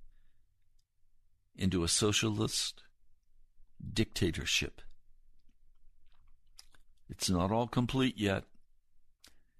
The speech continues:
but it's in process. And I believe that God sent Mister Trump to delay this process, that we could have seven years of plenty,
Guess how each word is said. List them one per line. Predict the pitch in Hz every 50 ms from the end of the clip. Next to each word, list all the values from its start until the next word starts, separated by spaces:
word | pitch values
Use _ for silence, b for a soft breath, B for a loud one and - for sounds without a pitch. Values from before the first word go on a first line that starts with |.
| b b _ _ _ -
but | - 73 95 92 92
it's | 92 90 - - -
in | 101 101 107 110 113 104
process. | - - 139 135 127 - - - 78 - - - - - - - - _ _ _ _ _ _ _ _ _ _ - _ _ _ _ _ _ _ _ _ _ _ _ _ - b b b b b b b -
And | - 92
I | 95
believe | 95 95 113 123 123 113 113
that | 123 92 82
God | 104 113 123 143 143 -
sent | - - - 127 131 - -
Mister | 127 139 - - - 135
Trump | - - - 139 135 135 156 170 - - _ _ _ _ _ _ _
to | - 127 117
delay | 101 - 120 107 107 110 120 127 123 123
this | 104 90 98 87 - -
process, | - - - 98 87 87 - - 90 73 71 - - - - - _ _ _ _ _ _ _ _ _ - - - _ _ _ _ - - _ _ _ b b b b b b b b b b b b
that | 139 113 -
we | 117 127 139
could | 139 - 147 156 127
have | 113 127 120 113 113 120 127 123 - - - - - _ _ _ _ _ _ _ _ b b b b b b
seven | - - - 131 113 110 143 156 135 123
years | 127 139 139 123 143
of | 151 139 - -
plenty, | - 160 147 123 110 - 95 85 104 127 -